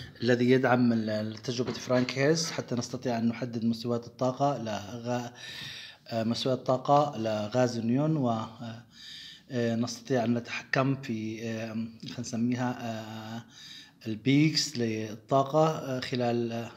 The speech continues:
آه، طبعا حتى نستطيع أن نؤكد إنه أن الطاقة مكممة ومستويات الطاقة، آه، تكون، آه، ثابتة لكل مستوى طاقة معين من عدد نسميها، آه، عدد المدارات.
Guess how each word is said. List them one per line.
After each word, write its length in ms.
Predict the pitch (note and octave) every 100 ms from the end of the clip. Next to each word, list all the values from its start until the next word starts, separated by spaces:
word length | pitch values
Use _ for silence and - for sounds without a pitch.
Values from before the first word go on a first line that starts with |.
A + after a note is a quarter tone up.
| -
آه، 240 | A#2+ A#2
طبعا 540 | - A2+ A#2 B2+ A#2+
حتى 240 | - - C3+
نستطيع 400 | B2+ B2 C3+ B2+
أن 480 | B2+ C3 B2+ B2+ A#2+
نؤكد 460 | C3+ E3 E3 B2+
إنه 340 | C3 B2 B2 - - - - -
أن 160 | A#2+
الطاقة 400 | A#2+ A#2 C3+ -
مكممة 720 | A#2 A#2 - C3 C3 D3 F3+ F3 - - B2
ومستويات 520 | A#2 A2+ A2+ B2+ A#2
الطاقة، 520 | A#2 - A#2+ A#2+ A#2+ - - - - - -
آه، 340 | A#2+ A#2 A2+
تكون، 520 | A2+ - B2+ A#2 A#2
آه، 800 | A2+ A2+ A2 A#2+ B2+ B2 A#2+ A#2
ثابتة 680 | A#2 - C3+ C#3 - D3 C#3
لكل 680 | A2+ A2+ - D#3 C#3 C3 A#2 A2+ A#2
مستوى 320 | B2+ C3 A2
طاقة 260 | C3 B2
معين 500 | A#2+ A2+ B2+ C#3+ C#3+
من 260 | B2+ A#2+ A2+
عدد 520 | - A#2+ G#2+ A2+ A2+ - - - - - - -
نسميها، 680 | A2+ - A#2 A#2+ A#2+ A2+ A2 B2 B2
آه، 380 | A2 A2 A2 G#2
عدد 220 | A#2 A#2
المدارات. 640 | G#2+ A2+ A2+ A2+ A#2+ D#3+